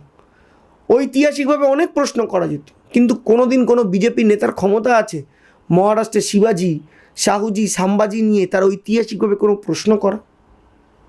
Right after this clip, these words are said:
ক্ষমতা নেই। হিস্টোরিক্যাল ক্রিটিসিজম আপনি রামমোহন রায়ের করতেই পারেন। রামমোহন রায়ের পন্থা,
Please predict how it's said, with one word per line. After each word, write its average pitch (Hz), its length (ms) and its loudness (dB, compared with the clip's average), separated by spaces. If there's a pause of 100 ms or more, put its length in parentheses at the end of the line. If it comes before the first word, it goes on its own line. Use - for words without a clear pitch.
(240)
ক্ষমতা 277 380 -4
নেই। 156 120 -8 (920)
হিস্টোরিক্যাল 330 520 -2
ক্রিটিসিজম 330 520 0
আপনি 320 200 4
রামমোহন 311 360 2
রায়ের 302 200 0
করতেই 294 400 0
পারেন। 156 280 -2 (1500)
রামমোহন 254 460 0
রায়ের 285 280 0
পন্থা, 254 560 0